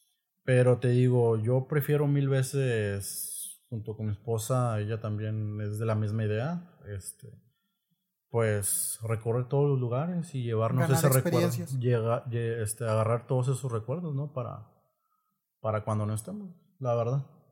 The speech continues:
Speaker 1: Y tratar de no quedarse con las ganas de nada, más que nada.
Speaker 2: Fíjate que yo creo que tú me lo vas a poder decir ahorita, es valorar más nuestra persona,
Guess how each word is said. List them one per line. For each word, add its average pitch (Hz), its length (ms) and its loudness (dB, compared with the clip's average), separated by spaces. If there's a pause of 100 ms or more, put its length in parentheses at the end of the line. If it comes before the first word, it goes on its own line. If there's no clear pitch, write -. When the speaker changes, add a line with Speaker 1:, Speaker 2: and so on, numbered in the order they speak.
(120)
Speaker 1:
Y 113 340 -6
tratar 120 300 0
de 120 380 6
no 117 160 2
quedarse 127 420 4
con 127 140 2
las 110 120 2
ganas 113 260 0
de 110 80 0
nada, 131 560 -4 (240)
más 123 200 2
que 123 120 -4
nada. 123 640 -4
Speaker 2:
Fíjate 180 320 -4
que 175 360 -4 (380)
yo 175 220 -4
creo 196 220 0
que 202 840 0 (680)
tú 180 140 -2
me 185 100 2
lo 190 60 2
vas 175 160 0
a 170 80 -8
poder 175 220 0
decir 175 180 -6
ahorita, 180 460 -4 (1000)
es 175 140 -4
valorar 185 500 6
más 190 460 0 (1400)
nuestra 180 760 -2
persona, 180 640 -2